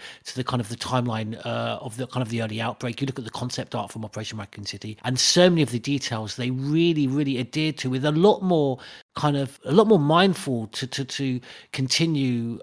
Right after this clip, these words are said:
things that went with the original games than we've seen in, in, in, in, the, in any of the remakes. I mean, I think there's a good argument to say that the, the people at, at the helm at Operation Raccoon City were, consi-, you know, Andrew Santos, t-, to be specific,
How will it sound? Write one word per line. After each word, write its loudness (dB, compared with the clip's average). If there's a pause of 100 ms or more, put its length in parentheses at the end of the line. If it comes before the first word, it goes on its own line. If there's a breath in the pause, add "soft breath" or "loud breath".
(140)
things 2
that -4
went -2
with -4
the -2
original -4
games -4
than 0
we've -2
seen 0
in, 0
in, -4
in, -2
in, 0
the, 0
in 2
any 4
of 0
the 0
remakes. 0 (300)
I -8
mean, 0
I 2
think 0
there's 0
a -2
good 2
argument 2
to -4
say 0
that -4
the, 0
the -6
people -6
at, -8
at -10
the -8
helm -2
at -6
Operation -8
Raccoon -8
City -4 (240 loud breath)
were, 4 (200)
consi-, -2
you 0
know, 0
Andrew -2
Santos, -4
t-, -18 (340)
to -10
be -6
specific, -6